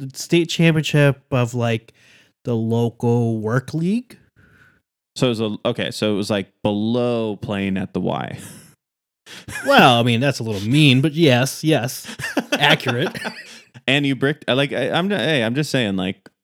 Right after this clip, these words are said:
Speaker 2: you're a person who's pretty good under pressure in situations that I've been under pressure in your orbit.
Speaker 1: <laughs>
Speaker 2: I think you're pretty, like, you know,
Speaker 1: Yeah,
Speaker 2: like,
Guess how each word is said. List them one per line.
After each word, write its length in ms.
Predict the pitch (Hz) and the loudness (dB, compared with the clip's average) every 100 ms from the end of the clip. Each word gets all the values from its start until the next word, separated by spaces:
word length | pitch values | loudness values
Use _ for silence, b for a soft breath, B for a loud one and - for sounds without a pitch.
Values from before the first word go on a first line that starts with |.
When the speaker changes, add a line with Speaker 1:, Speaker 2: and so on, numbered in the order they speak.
| _ | _
Speaker 2:
you're 280 | - 110 247 | -6 -4 -4
a 40 | 254 | -4
person 400 | 131 117 107 101 | -4 -2 -2 -2
who's 160 | 98 | -4
pretty 240 | - 123 104 | -2 -4 0
good 220 | 107 110 | -2 0
under 220 | 90 - | -2 -4
pressure 480 | - 65 - 58 - _ _ - | -4 -4 -4 -6 -8 _ _ -4
in 380 | 104 101 92 - _ | -2 -2 -6 -10 _
situations 560 | - 107 107 104 104 92 | -4 -2 0 -2 -4 -6
that 140 | 95 | -4
I've 160 | 98 110 | -4 -4
been 120 | 95 | -6
under 160 | - 78 | -6 -6
pressure 440 | 98 - 90 80 - - _ _ _ _ - | -6 -4 -6 -6 -12 -20 _ _ _ _ -4
in 140 | 104 | -2
your 180 | 92 65 | -2 -4
orbit. 460 | 50 95 127 - - | -2 -2 -2 -6 -8
Speaker 1:
<laughs> 40 | |
Speaker 2:
I 60 | - _ | -16 _
think 140 | 165 | -4
you're 80 | 143 | -2
pretty, 240 | 143 123 - | -2 -2 -2
like, 260 | 113 - _ _ _ | -4 -4 _ _ _
you 60 | 214 | -16
know, 220 | 277 285 | -14 -8
Speaker 1:
Yeah, 320 | - 453 | 2 6
Speaker 2:
like, 40 | 143 | 6